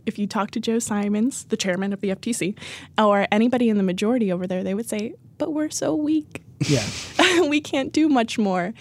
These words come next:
Speaker 1: What they were forced into and what Joe Simon said repeatedly on C N B S, C N B C, on every chance that he had a second to talk yesterday was like, "We're so weak. We need Congress to pass a privacy law. We need, um, new authority to go after these folks." Um, so, I mean,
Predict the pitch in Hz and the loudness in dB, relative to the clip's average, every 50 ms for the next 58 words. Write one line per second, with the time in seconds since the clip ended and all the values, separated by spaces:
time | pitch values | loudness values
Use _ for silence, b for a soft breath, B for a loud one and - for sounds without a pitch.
0 | B B B - 247 233 262 262 247 262 - - 285 294 294 - - - 247 247 | B B B 0 2 4 4 4 4 2 2 2 2 2 2 0 0 2 2 2
1 | 262 240 - 208 190 190 190 196 202 214 - 220 233 - 226 214 202 202 202 - | 2 2 2 2 0 2 0 0 -2 0 0 0 0 2 2 2 2 2 0 0
2 | 190 185 190 180 180 - - 247 247 226 190 165 156 143 147 165 - - 254 247 | 0 0 0 -2 -2 0 0 2 2 2 2 0 0 0 0 0 0 0 0 2
3 | 240 226 220 214 196 208 214 - - - - - - 240 233 220 202 196 208 - | 2 2 2 2 2 0 0 -4 -6 -6 -4 0 2 4 4 4 4 2 0 0
4 | - 208 175 156 - - - B B B B B B - 214 208 202 202 - - | 0 0 -2 -2 -4 -8 -10 B B B B B B 2 2 4 4 2 0 0
5 | - - 214 214 226 220 214 196 196 175 165 - - - - 233 202 196 202 - | 2 2 2 2 2 2 2 4 2 2 0 0 -2 -2 0 2 2 2 2 0
6 | 185 185 190 175 180 196 - - 180 - 180 175 - - 208 185 190 - - - | 0 2 2 2 2 0 0 0 -2 0 -2 -4 -2 0 0 0 0 0 -2 -4
7 | - - - - - - - 190 208 - 262 294 320 320 - - 294 285 285 311 | -2 -2 -2 -2 -2 -2 -4 -4 -6 -4 -2 0 0 0 2 2 2 4 4 4
8 | 320 285 - 262 262 269 285 285 277 - - 302 302 285 285 262 - - 247 - | 4 4 4 2 2 4 4 2 0 0 0 0 0 2 0 -2 -2 -4 -4 -2
9 | 254 247 247 - 226 - - 320 339 302 311 - - 220 - 214 151 101 - - | 0 0 0 -2 -2 2 2 4 4 4 2 0 0 -2 0 0 0 0 0 -2
10 | B B B B B B B 226 262 277 285 285 285 294 277 269 247 - 214 214 | B B B B B B B 4 4 6 4 4 4 4 4 2 2 2 2 4
11 | 214 214 233 262 311 302 240 233 - - 311 320 320 294 240 220 202 190 208 226 | 4 6 6 6 6 4 2 2 2 2 4 4 4 4 4 2 2 2 2 2
12 | 233 226 254 254 277 269 - 262 220 196 190 196 - - - 185 - 220 226 - | 4 4 4 2 0 0 0 0 0 0 -2 -2 -4 -2 -2 -2 -2 -2 -2 -2
13 | - - - - 208 202 202 226 - 247 - 262 302 330 330 294 | -2 0 2 2 2 2 2 2 2 4 4 4 4 4 4 2